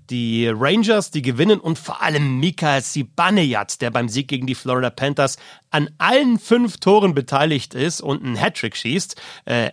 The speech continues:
erster Hattrick bei einem Winter Classic und diese fünf Punkte sind auch die meisten bei einem Outdoor-Spiel und auch insgesamt die Rangers natürlich, äh,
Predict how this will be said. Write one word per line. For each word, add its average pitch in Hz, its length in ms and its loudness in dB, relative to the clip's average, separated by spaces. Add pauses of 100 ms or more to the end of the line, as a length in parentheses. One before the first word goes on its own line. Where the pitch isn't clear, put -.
erster 185 380 0
Hattrick 170 400 0
bei 147 60 2
einem 135 200 0
Winter 185 240 2
Classic 160 640 -2
und 147 500 2 (420)
diese 131 200 -2
fünf - 280 -4
Punkte 160 380 0
sind 123 160 -2
auch 143 140 -2
die 147 100 -4
meisten 131 460 0
bei 131 80 0
einem 120 200 -2
Outdoor-Spiel 143 1000 0 (320)
und 131 380 -4
auch 139 180 0
insgesamt 147 480 -2
die 123 60 -2
Rangers 160 400 2
natürlich, 143 640 -2
äh, 131 420 2